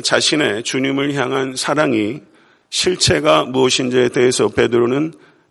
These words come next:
깊이 깨닫는 사람입니다. 주님을 사랑하는 것은 여러분과 저의 의지로 할 수 있는 일이 아니라는 것이죠. 성도 여러분,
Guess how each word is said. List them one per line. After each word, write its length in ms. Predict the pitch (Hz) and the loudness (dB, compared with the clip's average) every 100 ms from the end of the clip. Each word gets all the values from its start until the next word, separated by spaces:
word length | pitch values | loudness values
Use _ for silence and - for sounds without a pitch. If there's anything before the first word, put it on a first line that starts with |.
| 117 | -8
깊이 560 | - 127 - 135 117 98 | -4 -6 -2 0 0 -2
깨닫는 400 | - 151 143 135 | -2 0 0 0
사람입니다. 520 | 120 127 113 101 90 - 135 _ _ _ _ _ - | 0 -2 -2 -8 -14 -18 -20 _ _ _ _ _ -16
주님을 380 | 127 147 151 151 | -6 -2 0 0
사랑하는 480 | 156 156 160 151 143 | 0 0 2 0 -2
것은 540 | 131 - 113 104 131 - _ _ _ | -2 -2 -4 -6 -14 -20 _ _ _
여러분과 480 | 127 135 131 135 139 | 4 4 4 2 2
저의 400 | 135 123 123 110 | 2 2 2 0
의지로 540 | 123 127 127 135 135 | -2 -2 -2 0 0
할 160 | 131 139 | 0 -2
수 160 | 127 131 | 0 0
있는 240 | 120 117 | 0 0
일이 440 | 117 127 113 95 - | -2 -2 -4 -6 -12
아니라는 440 | 123 123 127 117 110 | -4 0 0 0 -2
것이죠. 480 | 107 - 104 113 - _ _ _ _ _ _ _ _ - | -6 -8 -10 -14 -20 _ _ _ _ _ _ _ _ -4
성도 260 | 127 139 135 | 0 2 4
여러분, 440 | 151 131 101 107 | 4 2 -2 -8